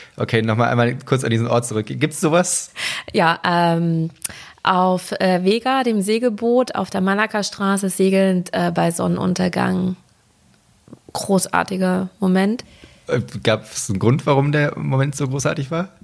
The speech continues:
Speaker 2: Naja, diese Art des Reisens, ne, auf so einem Segelboot. Man muss fairerweise sagen, wir sind da nicht gesegelt, weil der Wind war nicht stark genug. Wir hatten den Motor laufen. Aber dieses, du bist halt nur umgeben von Wasser.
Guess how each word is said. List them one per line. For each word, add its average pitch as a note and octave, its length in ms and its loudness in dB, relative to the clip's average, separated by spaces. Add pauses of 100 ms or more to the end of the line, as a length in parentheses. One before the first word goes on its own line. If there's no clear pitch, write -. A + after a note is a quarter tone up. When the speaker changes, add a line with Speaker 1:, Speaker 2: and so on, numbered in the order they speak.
Speaker 2:
Naja, G#3 340 4
diese G#3 280 -2
Art G3 220 0
des - 200 -4
Reisens, F3+ 500 -2
ne, G3+ 240 -2
auf F3+ 160 -4
so - 120 -8
einem E3+ 140 0
Segelboot. F#3 500 -2
Man F#3+ 140 0
muss G3+ 220 -2
fairerweise G3+ 640 2
sagen, F#3+ 220 0
wir F#3 80 0
sind F#3 400 -2
da F3 100 4
nicht F3+ 280 -2
gesegelt, G3+ 500 0
weil F3 160 0
der E3 220 -4
Wind F#3+ 220 0
war G#3 120 4
nicht G3+ 140 0
stark G#3 260 0
genug. G#3+ 260 -4
Wir E3+ 100 -2
hatten E3+ 260 0
den E3 160 2
Motor G#3 300 0
laufen. G#3+ 360 0 (680)
Aber F3+ 200 4
dieses, G3 560 2 (120)
du F#3+ 120 0
bist G#3+ 200 0
halt G#3 200 0
nur A#3+ 300 2
umgeben G#3 400 0
von F#3 240 0
Wasser. B3+ 440 -2